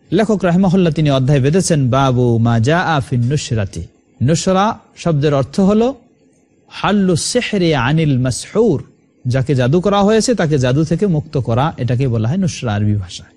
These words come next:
প্রথমে হাদিস এসেছে প্রসিদ্ধ সাহাবী জাবির ইবনে আব্দুল্লাহ রাদিয়াল্লাহু তাআলা আনহুমা হতে। তিনি বলছেন যে আল্লাহ রাসূল সাল্লাল্লাহু আলাইহি সাল্লামকে জিজ্ঞাসা করা হলো নুসরা সম্পর্কে, অর্থাৎ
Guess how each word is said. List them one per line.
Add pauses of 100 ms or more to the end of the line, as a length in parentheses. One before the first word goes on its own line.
(640)
প্রথমে
হাদিস
এসেছে
প্রসিদ্ধ
সাহাবী
জাবির
ইবনে
আব্দুল্লাহ
রাদিয়াল্লাহু
তাআলা
আনহুমা
হতে। (360)
তিনি
বলছেন
যে
আল্লাহ
রাসূল
সাল্লাল্লাহু
আলাইহি
সাল্লামকে
জিজ্ঞাসা
করা
হলো (200)
নুসরা
সম্পর্কে, (600)
অর্থাৎ